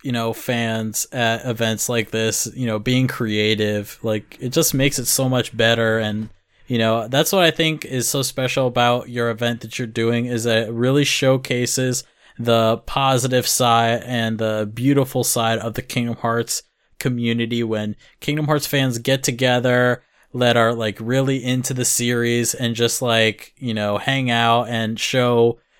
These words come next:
their love for the series together, and just, like, all the, you know, i-, i-, you know, it, it can be hard sometimes, and maybe it's easier these days, but even then,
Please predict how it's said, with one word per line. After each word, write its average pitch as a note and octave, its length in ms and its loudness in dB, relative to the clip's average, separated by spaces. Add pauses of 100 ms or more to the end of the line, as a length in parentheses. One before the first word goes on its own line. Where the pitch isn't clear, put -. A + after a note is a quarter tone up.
(120)
their A#2 640 2
love A#2 360 0
for A#2 160 -6
the G#2+ 120 -6
series A2 380 -4
together, A2+ 360 -4
and G#2+ 140 -4
just, - 320 -4
like, A#2+ 200 -4
all C3+ 200 2
the, C3+ 560 4 (680)
you B2 160 0
know, G#2 580 2
i-, B2 40 -12
i-, C#3 540 -10
you C#3+ 40 -4
know, B2+ 220 2
it, C#3+ 240 0
it D3 100 -4
can G3+ 100 2
be G3 120 2
hard F3+ 340 2
sometimes, C#3+ 720 -4
and B2+ 560 -6 (180)
maybe F#3+ 520 2
it's D3+ 120 0
easier D#3 380 2
these D#3 380 4
days, A#2+ 340 4
but A#2+ 220 0
even D#3+ 240 0
then, C3+ 340 2